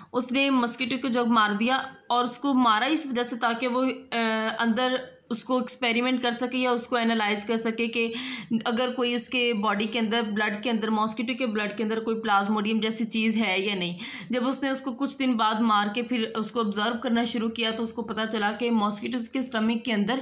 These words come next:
प्लाज्मोडियम मल्टीप्लाई हो रहा है, ठीक है। The next experiment was to allow an infected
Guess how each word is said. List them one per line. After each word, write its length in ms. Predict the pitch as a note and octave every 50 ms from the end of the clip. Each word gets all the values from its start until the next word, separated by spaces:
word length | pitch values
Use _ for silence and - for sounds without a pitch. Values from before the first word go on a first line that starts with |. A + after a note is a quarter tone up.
| B3+ A3+ A3+ - - - - - -
प्लाज्मोडियम 680 | - A#3+ A#3 A#3 A#3+ B3 C4 C4 B3+ B3+ C4 C4 C4 B3
मल्टीप्लाई 540 | A#3 A3 G#3+ G#3+ B3 A#3+ - A3+ G#3 G3 G#3
हो 180 | G#3+ G3+ F3
रहा 120 | D#3+ - -
है, 160 | - - - - - - -
ठीक 220 | - A3 G#3 -
है। 180 | A#3+ C4 B3 - - - - - - - - G#3+
The 120 | A#3 B3+
next 240 | B3+ B3+ C4+ C4+ C#4
experiment 500 | D#4 - - C#4+ C4 B3 B3+ C4 C4 B3+ B3+
was 220 | A#3 A#3+ A#3 A#3 C4
to 60 | B3
allow 320 | A#3+ A#3 A3+ A3 A3+ A#3
an 120 | A#3+ A#3+ A#3
infected 400 | A#3 A#3 A3+ - - B3 B3